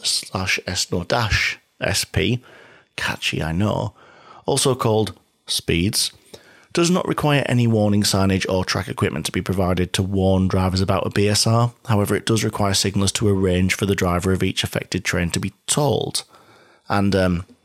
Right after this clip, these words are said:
the locations that it's affecting. Signallers don't need to do this if Ops Control has arranged to tell drivers by other means, such as those control emails. Following an incident in December of twenty twenty, Network Rail instructed route control centres that drivers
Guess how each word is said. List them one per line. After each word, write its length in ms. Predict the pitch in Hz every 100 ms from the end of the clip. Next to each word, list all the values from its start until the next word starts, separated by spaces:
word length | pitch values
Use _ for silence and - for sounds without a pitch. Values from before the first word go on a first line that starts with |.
| - _ _ _
the 120 | -
locations 540 | 101 92 90 85 - 85
that 120 | 90
it's 240 | 50 - -
affecting. 520 | - - - - 104 _ _ _ _ _ _ _
Signallers 340 | - 165 190 180
don't 240 | 160 156
need 200 | 131 123
to 80 | 113
do 260 | 104 92 110
this 240 | 143 -
if 160 | 113 110
Ops 160 | -
Control 360 | - 104 98 95
has 160 | 98
arranged 300 | 92 95 92
to 60 | -
tell 160 | 98 92
drivers 300 | 90 85 -
by 200 | 87 -
other 280 | 98 90 92
means, 460 | 85 85 101 123 -
such 340 | - - -
as 140 | 95 -
those 240 | 90 87
control 460 | - 95 - 151 120
emails. 600 | 98 76 - - - - _ _ _ _ _ _ _
Following 460 | - - 147 156 156
an 100 | 139
incident 380 | 127 - 110 -
in 140 | 110 101
December 420 | 101 - 104 98
of 120 | 95
twenty 280 | - 90 -
twenty, 640 | - 143 151 - 101 117 - - - _ _ _ _ _ _ _ _
Network 260 | 196 190 185
Rail 180 | 156 151
instructed 460 | 147 - - 123
route 200 | 117 117
control 360 | - 107 107 98
centres 380 | - 98 104 98
that 120 | 113
drivers 380 | 120 110 107